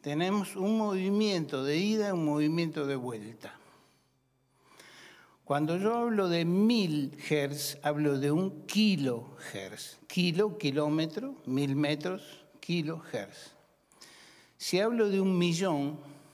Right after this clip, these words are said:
de movimientos, estoy hablando de un megahertz. Ahora, en este caso, las transmisiones que se quieren hacer son de giga, que serían mil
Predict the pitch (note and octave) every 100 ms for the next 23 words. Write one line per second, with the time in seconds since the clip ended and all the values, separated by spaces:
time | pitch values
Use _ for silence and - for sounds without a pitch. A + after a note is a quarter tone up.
0 | - _ _ - B2+ B2+ D3 D3+ D#3+ D#3
1 | C3 C3 - - - - - - - -
2 | B2 - D#3+ E3 D#3+ E3+ E3+ F3+ F3+ -
3 | - C#3+ C#3 D3 F3+ F#3 - C#3 E3 F#3+
4 | F#3 D#3 D3+ F3+ - - - - B2 A2
5 | - - - - - _ _ _ _ _
6 | _ _ _ _ - _ _ _ _ _
7 | _ _ _ - C#3 B2+ A2 - - -
8 | C3 F3+ - A3 G#3+ G#3+ E3+ E3+ D3 C#3
9 | C#3 C#3 C3 C#3+ C#3 G#3 G3+ G3 - D3
10 | C#3+ C#3 C3 D3 D#3 F#3+ G3 - C#3 C#3
11 | C#3 - E3 F3+ A3 G#3 - - - -
12 | - C3 C#3 C3 C3+ D3+ G3+ D#3+ B2+ A#2+
13 | B2 C3+ D3+ E3 G3 F#3 F3+ F3 G3+ A3
14 | A3 A3